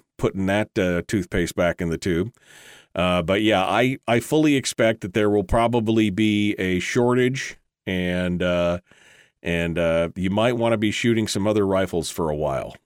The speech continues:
uh, until that comes. I mean, uh, who knows? It may not. It may take ten years for whatever's going on in the Ukraine to wear off and have people actually, uh, want to do business with Russia again in the future. But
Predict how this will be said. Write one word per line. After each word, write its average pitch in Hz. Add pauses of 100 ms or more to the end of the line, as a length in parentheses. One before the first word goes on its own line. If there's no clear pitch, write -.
(160)
uh, 80
until 87
that 85
comes. 85
I 82
mean, 90
uh, 85
who 127
knows? 104
It 104
may 110
not. 110
It 120
may 131
take 117
ten 127
years 107 (720)
for 95
whatever's 117
going 117
on 110
in 107
the 101
Ukraine 101
to 92
wear 101
off 95
and 87
have 98
people 90
actually, 90 (560)
uh, 82
want 95
to 98
do 90
business 95
with 85
Russia 85
again 87
in 82
the 78
future. 90
But 78